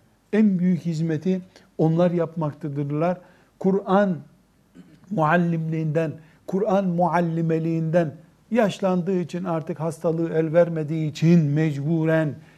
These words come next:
emekli olan birisi kendisini Diyanet'ten emekli dememelidir. Gaziyiz elhamdülillah. Yani gazi, şehitlik nasip olmadı, işte gazi olarak eve geldik.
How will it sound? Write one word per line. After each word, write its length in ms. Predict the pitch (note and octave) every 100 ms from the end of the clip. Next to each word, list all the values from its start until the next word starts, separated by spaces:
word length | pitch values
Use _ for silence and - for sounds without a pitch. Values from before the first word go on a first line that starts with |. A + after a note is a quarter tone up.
| _ E3+
emekli 460 | D#3+ E3 D#3+ F#3
olan 440 | E3+ D#3 D3+ D3+ C#3+
birisi 560 | D3 C#3+ C#3+ G#3 G#3+ - _ _ _
kendisini 720 | D#3 D#3+ E3 D#3 F3 D#3+ F3+ D3
Diyanet'ten 720 | C3+ D#3 D#3+ D#3+ E3 E3 G3+ F#3+
emekli 520 | E3+ D#3+ D#3 D#3+ G3 C#3+
dememelidir. 760 | F#3+ E3 C3+ A2 A2 C#3+ - _ _ _ _ _ _ -
Gaziyiz 600 | E3+ A3 F#3+ D#3 C3+ G#2+
elhamdülillah. 600 | D3 A#2 B2+ C#3+ - D#3
Yani 220 | D#3+ F3+
gazi, 380 | F3+ F#3+ D3 C#3+
şehitlik 480 | - F#3+ E3 E3 D3+
nasip 340 | E3+ C#3+ F3+
olmadı, 340 | F#3 D#3 C#3 C#3
işte 180 | C#3 E3+
gazi 380 | F3 D#3 C3+
olarak 400 | C#3 B2+ C#3 D#3+
eve 220 | F#3 C#3+ B2+
geldik. 360 | A#2 G#2 G#2